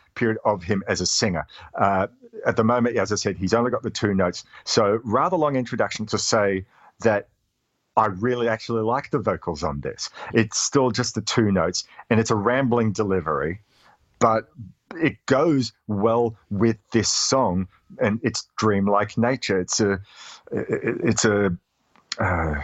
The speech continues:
what, uh, what's a word I'm thinking of? But, um, uh, just spirit of consciousness.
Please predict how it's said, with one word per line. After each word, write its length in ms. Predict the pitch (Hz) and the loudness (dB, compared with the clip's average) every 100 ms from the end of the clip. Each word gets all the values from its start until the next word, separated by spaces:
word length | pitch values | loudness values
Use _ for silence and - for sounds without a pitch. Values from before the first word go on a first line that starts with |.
| - | -4
what, 220 | 143 117 113 | 0 2 2
uh, 80 | 107 95 - - - | 0 0 -2 -2 -2
what's 200 | 113 117 | 0 2
a 40 | |
word 200 | 92 107 | 2 2
I'm 100 | 92 | 0
thinking 360 | 87 - - 101 | 0 -2 0 -2
of? 100 | 85 | -2
But, 160 | 92 - - | -4 -2 0
um, 300 | 90 82 80 _ - - - - _ | 0 0 -4 _ -16 -16 -20 -20 _
uh, 280 | - 175 160 | -8 -6 -2
just 320 | 113 120 - - | 2 0 0 -6
spirit 360 | - - 151 143 | -4 0 0 0
of 120 | - | 0
consciousness. 680 | - 127 - 113 - - - | 0 0 0 -2 -2 -4 -6